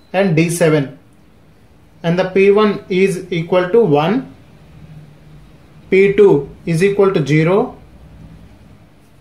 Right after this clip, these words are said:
here P four, as this is fourth position location, and D three is denoted by one, P four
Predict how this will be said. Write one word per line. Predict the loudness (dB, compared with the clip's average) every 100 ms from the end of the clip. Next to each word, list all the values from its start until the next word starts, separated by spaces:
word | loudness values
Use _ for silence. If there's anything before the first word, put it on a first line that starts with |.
| _ _ _ _ _ _ _ _ -14
here | -6 -4
P | -4 -4 -4
four, | 0 -2 -2 -12 _ _ _ _ _ _ _ _ _ _ _ -4
as | -2 0
this | -2
is | -4 -6
fourth | -2 -4 -2
position | -2 -2 -2 -4 -4
location, | -2 -2 -4 -4 -8 -10 -18 _ _ _ -6
and | -2 0
D | 0 0
three | 2 0 0 -6 -20 _ _
is | -6 -4 -2
denoted | -4 -2 -4 -2
by | 0
one, | 0 0 -2 -4 -8 -20 _ _ _ _ _ _ _ _ _ _ _ _
P | -4 -2
four | -2 2 2 0